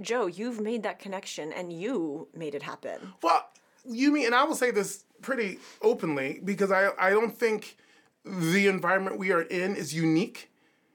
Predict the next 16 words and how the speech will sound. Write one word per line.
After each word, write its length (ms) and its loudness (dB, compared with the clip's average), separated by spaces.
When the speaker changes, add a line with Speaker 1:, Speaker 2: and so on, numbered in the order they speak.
Speaker 2:
Um, 800 -2
I 140 2
just, 280 -4
I, 60 4
yeah, 460 2
I 180 4
found 340 0
it 80 -6
very 260 2
strange 540 0
that 200 -2
here 340 -6
we 140 -6
have 120 -2
a, 480 0
this 300 -6